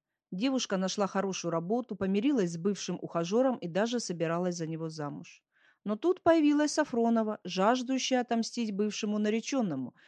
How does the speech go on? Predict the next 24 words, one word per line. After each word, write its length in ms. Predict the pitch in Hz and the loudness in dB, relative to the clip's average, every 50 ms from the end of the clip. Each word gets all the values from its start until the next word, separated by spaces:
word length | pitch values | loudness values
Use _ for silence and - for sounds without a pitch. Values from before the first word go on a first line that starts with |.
| _ _ _ | _ _ _
Походя, 540 | - 185 - 202 190 190 190 233 262 277 - _ _ _ _ - | -4 -2 0 2 2 2 4 2 2 2 -2 _ _ _ _ 2
прошлась 440 | 285 311 311 - 359 370 370 349 | 4 4 4 4 2 2 0 0
по 120 | - - 226 | 0 -2 -2
судьбам 480 | - - 247 269 254 233 262 254 247 - | -2 -2 -2 0 2 4 4 2 2 2
о 120 | - 214 | 0 0
восхищающихся 960 | 208 220 208 - - 214 190 - - 214 214 202 190 - 190 180 - - 190 | 0 0 0 0 -2 -2 -2 0 2 2 2 2 0 0 -4 -6 -4 -4 -2
ею 300 | 185 190 185 180 180 175 | -2 0 0 2 0 0
молодых 440 | 175 170 170 170 160 151 160 160 - | 0 0 -2 -2 -2 -2 -4 -6 -4
людях, 440 | 170 214 269 285 262 277 262 - - _ - - _ | -4 -2 0 0 0 -2 -4 -4 -10 _ -20 -20 _
которых 460 | - 254 262 262 370 381 370 339 - - | -4 -2 -2 0 0 0 0 0 0 0
подрядила 600 | 277 247 262 262 254 214 220 247 262 269 262 240 | 0 2 2 2 0 0 0 0 2 2 2 2
в 80 | 233 | 0
исполнители 680 | 226 - - 220 202 196 196 214 240 226 - 254 240 247 | -2 -2 0 0 0 2 2 2 2 2 0 0 0 -2
своего 440 | - - 202 190 185 180 180 196 196 | -2 -2 -2 0 0 2 0 0 0
коварного 640 | - 190 180 170 160 160 160 170 170 170 170 170 | 0 0 0 2 0 0 0 -2 -4 -2 -4 -4
плана. 500 | - - 156 147 135 135 135 127 - - _ _ _ _ _ - | -4 -4 -6 -4 -4 -4 -6 -8 -10 -12 _ _ _ _ _ 0
И 80 | 190 | 2
одного 380 | 190 185 185 185 185 180 196 202 | 4 4 4 2 2 2 2 2
погубила, 680 | - 220 208 208 226 208 220 277 285 233 180 143 147 _ _ _ _ | 2 0 0 0 0 0 0 0 2 2 0 -2 -6 _ _ _ _
а 120 | - - 277 | 0 0 2
другим 420 | 254 302 302 262 254 294 311 311 | 2 2 2 2 4 4 4 4
капитально 640 | - 220 190 - 185 180 - 185 190 214 240 247 233 | 2 0 -2 -2 -4 -2 0 0 2 2 2 0 -2
поломала 600 | - - 170 165 160 160 156 160 160 165 160 160 | -2 -2 -2 0 0 -2 -2 -2 -2 -2 -4 -4
судьбы. 520 | 165 - - 143 143 - - - - - | -6 -8 -10 -10 -10 -10 -10 -12 -14 -16